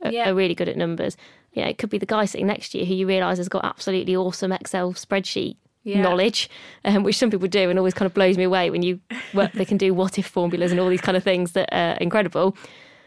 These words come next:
Speaker 1: And actually, some of those things look amazing, but it's only 'cause you just don't know how to do them.
Speaker 2: Yeah.
Speaker 1: And they can spend five minutes and show you one thing that actually will mean that when you do do your monthly budgeting,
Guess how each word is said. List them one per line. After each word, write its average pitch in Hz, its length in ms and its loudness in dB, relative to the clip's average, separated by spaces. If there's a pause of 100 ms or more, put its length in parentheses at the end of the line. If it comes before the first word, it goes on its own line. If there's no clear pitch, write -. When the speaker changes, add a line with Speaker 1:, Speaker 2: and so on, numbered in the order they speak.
(140)
Speaker 1:
And 269 120 2
actually, 220 340 -4 (200)
some 262 180 -2
of 226 60 0
those 220 160 2
things 202 320 -2 (380)
look 226 200 -2
amazing, 196 640 0 (260)
but - 80 0
it's 202 100 -2
only 247 120 2
'cause 214 140 -2
you 202 100 -2
just 202 160 -4
don't 202 180 0
know 190 340 0
how 180 220 -2
to 202 140 -10
do 220 180 0
them. 185 260 -2
Speaker 2:
Yeah. 214 120 -2
Speaker 1:
And 202 100 4
they 208 100 2
can 202 140 -2
spend 190 300 0
five 185 280 0
minutes 180 320 -4
and 196 80 0
show 185 120 -2
you 175 280 0 (440)
one 220 320 2
thing 190 420 -2 (340)
that - 100 -4
actually - 320 -4
will 185 120 -2
mean 180 220 0
that - 80 -4
when 190 160 2
you 180 100 0
do 196 220 0
do 180 100 -2
your 175 420 2
monthly 190 340 0
budgeting, 190 520 -2